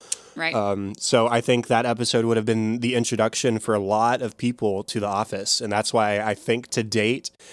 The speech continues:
Speaker 2: that ep-, that episode was the highest viewed episode when it premiered.
Speaker 1: Mm.
Speaker 2: So,
Speaker 1: Yeah, that makes sense.
Speaker 2: I mean, yeah, th-, there's definitely nothing <laughs> wrong with picking that as a
Speaker 1: <laughs>
Speaker 2: favorite. I just tried to go with something a little bit,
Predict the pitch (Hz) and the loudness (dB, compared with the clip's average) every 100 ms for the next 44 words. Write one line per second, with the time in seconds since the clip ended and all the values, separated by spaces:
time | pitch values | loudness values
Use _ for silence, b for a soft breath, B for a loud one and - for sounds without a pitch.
0 | B - 107 117 113 110 131 - - 117 | B 0 2 2 2 0 -2 -4 2 2
1 | 117 110 120 - 107 101 98 98 _ _ | 4 0 0 2 2 2 0 -4 _ _
2 | - 110 104 113 104 101 98 101 - _ | 0 2 2 -2 -2 -2 -4 -8 -12 _
3 | - 120 113 113 - - - _ _ _ | -4 0 2 2 -2 -8 -14 _ _ _
4 | - 107 107 107 98 92 101 _ 110 - | -12 -6 -2 -2 -2 -6 -12 _ -2 -2
5 | 101 107 98 95 98 - - 117 107 117 | 0 0 0 -2 -6 -16 -4 -2 -2 -4
6 | 101 104 95 107 - _ 180 180 147 - | -2 -2 -4 -8 -16 _ -6 -6 -6 -12
7 | _ _ - - 104 92 90 _ _ 196 | _ _ -8 -2 -2 -2 -6 _ _ -10
8 | 214 220 214 226 120 131 123 135 127 107 | -6 -4 -4 -2 0 2 2 4 4 0
9 | 113 123 - 123 127 127 131 123 120 110 | -4 -8 0 2 2 2 0 0 2 0
10 | 107 110 117 120 104 113 113 123 117 120 | 0 0 0 0 0 2 2 2 0 -2
11 | - 147 285 262 - 302 262 196 104 101 | 0 2 4 2 0 0 0 -2 -2 -4
12 | 104 113 120 135 120 117 117 107 104 120 | -2 -2 2 2 2 2 2 2 0 -2
13 | 107 110 120 151 147 135 | -2 -2 0 0 0 0